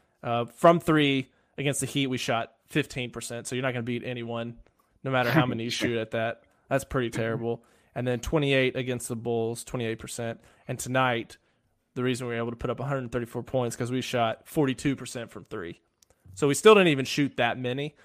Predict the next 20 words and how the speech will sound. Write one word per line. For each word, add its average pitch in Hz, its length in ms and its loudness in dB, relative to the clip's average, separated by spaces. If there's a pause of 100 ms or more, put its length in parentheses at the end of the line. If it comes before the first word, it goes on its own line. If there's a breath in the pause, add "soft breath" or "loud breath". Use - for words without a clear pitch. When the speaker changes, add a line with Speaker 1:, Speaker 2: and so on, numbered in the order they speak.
(140 soft breath)
Speaker 1:
Like, 127 160 -4
our 127 40 0
volume 127 420 4
wasn't 120 280 -4
that 117 180 0
high, 113 280 0
but 113 260 -4
we 127 80 -6
just 123 300 -10 (160)
hit 120 260 -4
at 117 140 -6
a 113 40 -6
much 113 300 -8
better 113 180 -6
pace. 120 320 -12 (200 soft breath)
Obviously, 151 340 4
that 127 160 6
all 120 140 4
makes 113 260 -8
sense. 113 540 -10